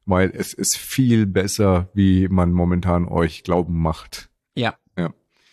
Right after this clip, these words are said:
Speaker 2: Selbst unter den Umständen ist es besser, als wenn wir uns gegenseitig alle
Speaker 1: So
Speaker 2: irgendwie ans,
Speaker 1: sieht's
Speaker 2: an den
Speaker 1: aus.
Speaker 2: Hals gehen. Ähm, ihr habt jetzt eine halbe Stunde lang dem wunderbaren Tobias und, äh, Sebastian zugehört und wir haben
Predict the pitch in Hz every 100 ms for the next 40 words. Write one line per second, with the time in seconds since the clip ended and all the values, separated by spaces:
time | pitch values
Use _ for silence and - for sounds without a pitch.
0 | _ _ _ 120 120 131 123 107 110 107
1 | 107 - 107 101 98 98 107 104 90 92
2 | 107 98 98 98 - - 101 107 95 -
3 | - 98 - 95 85 95 - 101 - -
4 | 104 101 101 - 101 - - - - -
5 | 127 123 120 - _ _ _ _ _ -
6 | 123 147 - 165 151 135 160 175 - 147
7 | 156 143 110 127 139 127 120 156 143 135
8 | 123 123 135 135 147 - 135 123 - 127
9 | 117 117 123 156 - 113 - 113 110 113
10 | 160 - 123 120 117 135 156